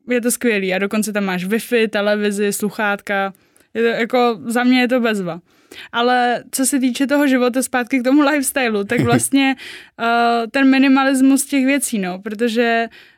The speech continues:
Speaker 1: eh, fakt nepotřebujeme nic, my jako lidi, fakt, fakt nic nepotřebujeme a, eh, všechno může být venku a naopak právě mi přijde, že to pomůže celý té ekonomii,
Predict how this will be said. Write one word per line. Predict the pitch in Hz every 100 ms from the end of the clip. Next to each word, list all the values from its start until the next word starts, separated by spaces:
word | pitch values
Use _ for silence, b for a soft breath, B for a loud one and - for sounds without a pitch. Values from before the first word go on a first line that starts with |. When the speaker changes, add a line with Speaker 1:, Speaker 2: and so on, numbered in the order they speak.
| _
Speaker 1:
eh, | 214 208 208 208 208 208 196 - -
fakt | 247 -
nepotřebujeme | 339 311 - 208 196 190
nic, | 165 156 160 - - _
my | 202 196 185
jako | 190 185 185
lidi, | 185 175 170
fakt, | 165 233 - -
fakt | 277 -
nic | 285
nepotřebujeme | 269 254 294 269 226 185 180 -
a, | 202 208 202 202 B B _
eh, | 208 208
všechno | - 233 254
může | 247 240 254
být | 269
venku | 240 233 233 226
a |
naopak | 240 240 247 240
právě | 240 233
mi | 247 247
přijde, | - 240 247
že | 240
to | 247
pomůže | 233 233 254 247 240
celý | 247 233
té | 226 233 233
ekonomii, | 240 277 277 262 254 247